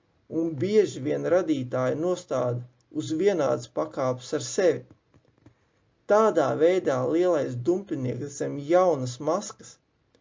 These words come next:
turpina karu pret Dievu, ko iesāka debesīs un kas virs zemes ilgs gandrīz sešus tūkstošus gadu.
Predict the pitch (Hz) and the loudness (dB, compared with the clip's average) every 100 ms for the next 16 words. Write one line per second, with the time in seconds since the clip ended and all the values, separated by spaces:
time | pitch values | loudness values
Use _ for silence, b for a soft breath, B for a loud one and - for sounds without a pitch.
0 | _ _ _ - 196 233 233 151 135 131 | _ _ _ -2 4 4 2 -4 -6 -10
1 | - 170 156 156 165 156 143 190 156 127 | -4 -2 -2 -4 -4 -4 -4 -2 -2 -2
2 | - _ _ _ _ _ _ - 151 151 | -6 _ _ _ _ _ _ -4 0 2
3 | 175 160 - 127 127 139 123 156 156 180 | 4 2 0 -4 -6 -10 2 2 2 -4
4 | - 196 190 - _ _ _ _ 160 160 | -6 -10 -12 -16 _ _ _ _ -6 -4
5 | 165 - 139 131 127 185 202 143 - 139 | -4 -4 -6 -6 0 0 0 -2 -4 -4
6 | 139 143 _ _ _ _ 139 143 135 147 | -4 -4 _ _ _ _ -6 -4 -4 -4
7 | 127 - - 165 170 - 196 - - _ | -6 -8 2 4 4 -4 -8 -10 -16 _
8 | - 135 120 - 143 139 - 123 123 - | -10 -10 -10 -8 -8 -8 -10 -12 -12 -6
9 | 147 127 | -2 -2